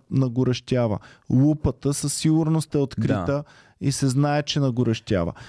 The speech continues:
Speaker 1: Ако са можели по някакъв начин слънчевата светлина да я канализират и да правят лазери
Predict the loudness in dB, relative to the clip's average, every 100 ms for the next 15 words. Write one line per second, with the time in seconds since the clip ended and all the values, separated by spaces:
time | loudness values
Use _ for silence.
0 | -14 -4 -4 -4 -4 0 2 2 0 -2
1 | -2 -2 -4 -6 -4 -4 0 -2 -2 -2
2 | 0 0 -2 -2 -2 -2 0 0 2 2
3 | 0 -2 -2 0 2 2 2 2 0 -2
4 | -2 -2 -2 -2 0 2 2 2 2 2